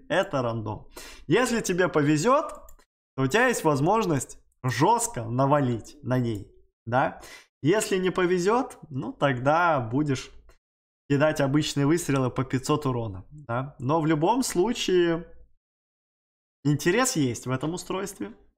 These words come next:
да? Но с точки зрения нагиба, конечно, оно такое спорное, очень спорное, очень спорное. Так, чисто для фанчика,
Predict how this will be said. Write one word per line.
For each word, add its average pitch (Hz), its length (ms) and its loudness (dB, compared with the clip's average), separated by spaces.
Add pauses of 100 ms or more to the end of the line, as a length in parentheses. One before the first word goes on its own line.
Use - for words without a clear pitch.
да? 127 540 -2 (920)
Но 151 760 2
с - 40 -8
точки 139 280 -2
зрения 139 340 2
нагиба, 139 440 0
конечно, 120 500 -6
оно 110 200 -8
такое 104 600 -10
спорное, 131 720 -2 (120)
очень 139 320 -2
спорное, 107 600 -6
очень 113 260 -8
спорное. - 380 -10
Так, - 260 0
чисто 175 300 -2
для 135 180 2
фанчика, 160 640 -2